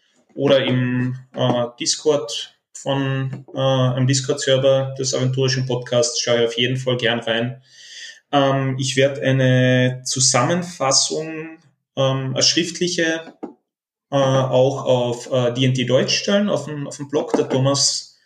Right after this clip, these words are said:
von dort hat mich, hat mir das angeboten und mich gebeten, dort, äh, einen, einen kleinen Blogbeitrag auch zu schreiben, der, ähm,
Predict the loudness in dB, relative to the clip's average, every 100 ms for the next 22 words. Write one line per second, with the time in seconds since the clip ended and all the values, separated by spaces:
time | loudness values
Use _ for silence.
0 | _ _ -4 0 4 4 4 -2 2 0
1 | 0 -4 -8 -4 0 0 2 0 2 2
2 | 0 0 0 0 -2 0 0 0 -2 -4
3 | -6 -2 0 4 4 4 2 0 0 -2
4 | -6 -6 -6 -4 -4 -4 0 2 2 0
5 | 0 0 0 2 0 2 0 0 -6 -18
6 | _ _ _ -20 _ -4 0 2 4 2
7 | -2 -8 _ _ _ 0 2 4 2 0
8 | 0 -4 -10 -8 -4 -2 -2 -6 -10